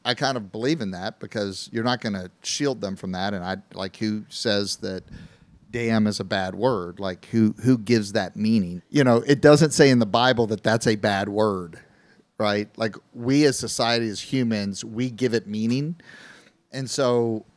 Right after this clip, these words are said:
for me, I think that just to realize, number one, by leading yourself, you are leading others. And then number two, I think, which is, you know, I'm, I'm learning even to this day, is another great way to lead, is the,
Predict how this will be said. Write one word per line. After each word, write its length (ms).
for 200
me, 280
I 140
think 320
that 160
just 240
to 80
realize, 640
number 240
one, 380
by 160
leading 360
yourself, 440
you 120
are 140
leading 320
others. 460
And 160
then 80
number 220
two, 320
I 60
think, 400
which 260
is, 480
you 100
know, 120
I'm, 320
I'm 280
learning 680
even 280
to 120
this 220
day, 380
is 200
another 300
great 320
way 180
to 180
lead, 520
is 220
the, 180